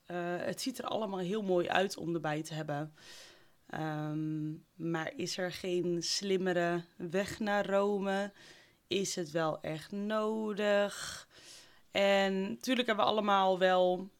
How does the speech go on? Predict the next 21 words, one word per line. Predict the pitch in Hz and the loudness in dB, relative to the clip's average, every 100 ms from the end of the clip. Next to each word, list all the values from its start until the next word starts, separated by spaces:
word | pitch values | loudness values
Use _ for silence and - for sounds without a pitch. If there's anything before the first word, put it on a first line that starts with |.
| _ _ _ _ _ _ | _ _ _ _ _ _
dat | - 202 | -2 -2
we | - | 2
achteraf | - 196 220 202 196 | 0 0 4 2 4
denken, | 196 185 - | 0 0 2
"Oh, | 196 185 | 2 2
had | 196 | -2
ik | 196 | -2
daar | 190 180 | -2 0
nou | 180 175 | 0 0
maar | 175 | -2
eerder | - 285 311 190 | 2 2 2 0
in | 170 | -2
geïnvesteerd?" | 156 190 170 - 196 180 190 | -2 -4 -4 -4 -6 -6 -4
Maar | 180 | -4
er | |
zijn | 170 208 | -2 -2
ook | 202 | 0
dingen | 180 190 208 | 0 -2 -2
waarvan | 202 - 190 | -4 -2 -4
ik | 190 | -2
denk, | 190 185 185 - | 0 0 0 -6